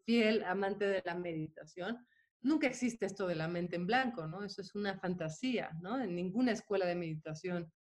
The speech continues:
de Oriente habla de la mente en blanco, habla de la mente despierta, habla de la mente que observa,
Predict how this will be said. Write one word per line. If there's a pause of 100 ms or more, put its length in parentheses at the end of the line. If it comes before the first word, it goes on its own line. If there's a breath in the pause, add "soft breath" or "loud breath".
de
Oriente
habla
de
la
mente
en
blanco, (140)
habla
de
la
mente
despierta, (140)
habla
de
la
mente
que
observa,